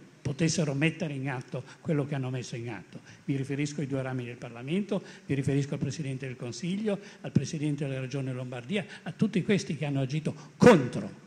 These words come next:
E questo è da dire. Quindi, eh, la gente vuole ancora essere, e son convinto che, eh, che, eh,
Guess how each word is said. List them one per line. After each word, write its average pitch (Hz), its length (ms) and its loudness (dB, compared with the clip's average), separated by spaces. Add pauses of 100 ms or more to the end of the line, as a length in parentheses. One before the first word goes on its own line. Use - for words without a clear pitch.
(1120)
E - 100 -20
questo 262 260 0
è 165 120 0
da 139 100 -6
dire. 127 260 -4
Quindi, 170 380 -2 (220)
eh, 247 180 -6
la 190 120 2
gente 254 340 2
vuole 175 260 0
ancora 208 300 -2
essere, 170 220 0
e 185 60 4
son 156 200 6
convinto 190 760 4 (220)
che, 277 100 0
eh, 240 580 0 (120)
che, 226 240 -4
eh, 240 140 -8